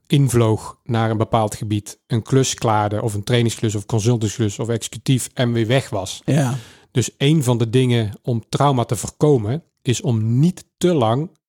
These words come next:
Speaker 1: eh, aan die, eh,
Speaker 2: Ja.
Speaker 1: stress, zeg maar,
Speaker 2: Ja.
Speaker 1: blootgesteld te worden.
Speaker 2: Ja.
Speaker 1: Dus dat was ook mijn voordeel. Maar een tweede, honderd procent, is dat het ook wel typisch is dat,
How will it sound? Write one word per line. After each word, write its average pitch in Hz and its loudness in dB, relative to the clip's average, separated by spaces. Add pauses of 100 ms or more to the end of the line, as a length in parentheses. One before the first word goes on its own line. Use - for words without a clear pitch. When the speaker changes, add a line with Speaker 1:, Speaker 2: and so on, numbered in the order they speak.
Speaker 1:
eh, 113 -6
aan 120 -4
die, 117 -2 (340)
eh, 120 -6
Speaker 2:
Ja. 147 4
Speaker 1:
stress, 135 0
zeg 131 -4
maar, 120 -2
Speaker 2:
Ja. 104 -10
Speaker 1:
blootgesteld 123 -2
te 113 -8
worden. 98 -8 (180)
Speaker 2:
Ja. 113 -4
Speaker 1:
Dus 117 -4
dat 127 0
was 139 0
ook 143 0
mijn 113 -4
voordeel. 110 -2
Maar 135 -2
een 131 -6
tweede, 160 0 (520)
honderd 170 2
procent, 123 -2 (440)
is 143 0 (680)
dat 127 -2
het 127 -2
ook 180 2
wel 131 2
typisch 143 2
is 120 2
dat, 113 -2